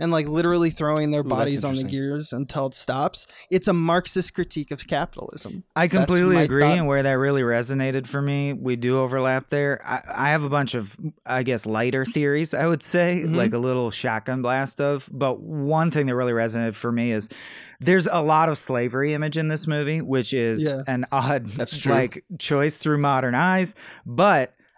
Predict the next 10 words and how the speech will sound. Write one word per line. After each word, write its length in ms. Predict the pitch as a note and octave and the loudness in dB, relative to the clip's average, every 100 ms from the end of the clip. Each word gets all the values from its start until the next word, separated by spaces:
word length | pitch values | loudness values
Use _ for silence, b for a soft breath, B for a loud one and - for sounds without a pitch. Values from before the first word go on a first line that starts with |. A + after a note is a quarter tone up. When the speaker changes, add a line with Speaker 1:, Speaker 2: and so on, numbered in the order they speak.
| _ | _
Speaker 3:
I 200 | C3+ E3 | 0 2
actually 560 | C#3+ D#3+ G3+ F3+ E3 D3 | 2 0 0 0 0 0
think 400 | D3 C#3+ C3 - | -2 -2 -4 -4
in 220 | D#3+ D#3+ | -2 0
its 460 | D#3 C#3+ - F#3 - _ _ _ _ _ - | 0 -2 -4 -10 -12 _ _ _ _ _ -14
bumbling 640 | B2+ G#2 D3+ E3 D3+ C#3 C3 | -8 0 2 2 2 0 0
around 400 | B2 C3+ C#3+ C3+ | 0 2 2 0
that 260 | A#2+ G#2 | 0 0
issue, 580 | D3 D3+ - A#2+ G#2+ G2+ - | -2 -2 -2 -2 0 -2 -4
it 280 | C#3 B2 | -2 -2